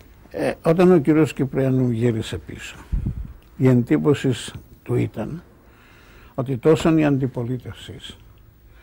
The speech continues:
όσον και οι κυβέρνησεις, βλέπουν τα σημεία και βλέπουν ότι είναι ανάγκη να γίνουν τροποποιήσεις.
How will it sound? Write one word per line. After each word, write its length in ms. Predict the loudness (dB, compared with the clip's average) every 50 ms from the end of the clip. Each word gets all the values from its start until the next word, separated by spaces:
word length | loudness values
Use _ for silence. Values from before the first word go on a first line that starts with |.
| -20 -20 -20 -20 -20 -14
όσον 420 | _ -2 -2 0 0 0 0 0 0
και 140 | 2 2 2
οι 80 | 2
κυβέρνησεις, 880 | 2 0 -2 0 2 2 2 2 0 -2 -6 -6 -10 -10 -10 -10 -12 -18 -20 -20 -20 -20 _ -20 -18 -12
βλέπουν 640 | -10 -6 -2 2 4 4 4 4 2 0 -2 -2 -2
τα 140 | -2 -4 -6
σημεία 540 | -4 -6 -6 -6 -4 -4 -4 -4 -6 -8 -10 -12 -10
και 100 | -8 -6
βλέπουν 480 | -6 -6 -4 -4 -4 -4 -4 -4 -4 -4
ότι 260 | -2 -4 -4 -4 -4
είναι 160 | -4 -2 -2 -2
ανάγκη 600 | -2 -2 0 0 0 0 -2 -2 -4 -6 -8 -10 -12 _ -20 -20 -20 -20 -20 -14 -6
να 180 | -2 0 0
γίνουν 460 | 0 0 0 0 0 0 0 -2 -4 -8 -12 -18 -20 -20 -20 -20 -18 -18 -18 -20 -20 -8
τροποποιήσεις. 1040 | -4 -4 -2 -2 -4 -6 -6 -6 -8 -6 -6 -8 -8 -12 -16 -16 -18 -18 -18 -18